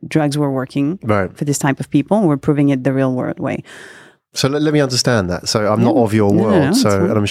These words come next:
Speaker 2: sure, you know, people watching may ask as well.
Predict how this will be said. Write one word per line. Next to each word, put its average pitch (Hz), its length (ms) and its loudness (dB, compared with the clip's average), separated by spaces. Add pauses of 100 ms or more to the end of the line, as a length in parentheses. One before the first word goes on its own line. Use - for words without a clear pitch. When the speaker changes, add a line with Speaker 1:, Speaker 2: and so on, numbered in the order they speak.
Speaker 2:
sure, 104 360 0
you 123 100 -2
know, 98 200 0
people 104 300 0
watching 104 340 -2
may 98 160 0
ask 98 260 -4
as 98 120 -6
well. 101 200 0